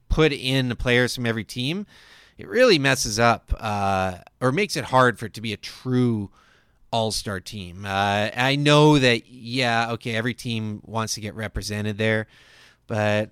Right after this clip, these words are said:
I, I've always thought that it would be better to not have that rule. Make it, if I, I would find it more interesting myself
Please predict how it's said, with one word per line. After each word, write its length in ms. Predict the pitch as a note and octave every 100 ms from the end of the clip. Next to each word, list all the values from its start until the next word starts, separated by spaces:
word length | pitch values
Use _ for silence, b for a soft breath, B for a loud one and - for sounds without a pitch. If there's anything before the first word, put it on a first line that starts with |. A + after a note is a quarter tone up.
| _
I, 240 | G3 A#3+ C#4+
I've 100 | B3+
always 240 | A3+ D#3
thought 380 | E3 C3 F#2+ F#2
that 320 | - A#2 A2 B2
it 60 |
would 80 | C3
be 240 | B2 A#2+ G#2+
better 440 | - - A2+ A#2
to 100 | G2+
not 200 | G2 F#2+
have 240 | G2 F2 F#2+
that 140 | F2+
rule. 200 | - -
Make 240 | A#2 G3 G3
it, 120 | D3
if 160 | C#3 -
I, 160 | C#3+
I 120 | D#3+ G3
would 140 | G#3+
find 240 | G3+ F#3
it 40 | D#3
more 180 | C#3+ C3
interesting 520 | B2 C3+ - B2+ A#2+
myself 800 | G2+ - - - G#2 E3 -